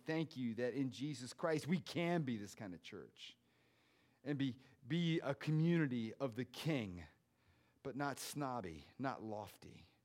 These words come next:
Help us to be true friends to one another and others as you give us opportunity. Help us to be transparent with others, committed to others,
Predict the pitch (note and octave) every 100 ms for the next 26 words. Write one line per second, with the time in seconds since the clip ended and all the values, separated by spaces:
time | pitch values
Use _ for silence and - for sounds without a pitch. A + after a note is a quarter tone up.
0 | _ _ _ _ _ _ _ - C#3 C3+
1 | C3 - A#2 A#2+ G#2+ - - - - F3
2 | D#3+ C3 - - D#3 C#3 B2+ A2+ - B2
3 | A#2 A#2+ A#2 B2 D3 D#3+ D#3 C#3 B2+ A#2+
4 | - - B2+ B2 G2+ G#2 F#2 A2 G#2+ G#2+
5 | G#2+ A2+ G#2 G#2+ - B2 A2 - B2 B2
6 | C#3+ C#3+ - C3 A#2+ D3+ C#3 - - D#3+
7 | C#3+ A#2+ - G#2 F#2+ E2+ C2 - - D#3
8 | C#3 A2 - F2+ C#2+ C2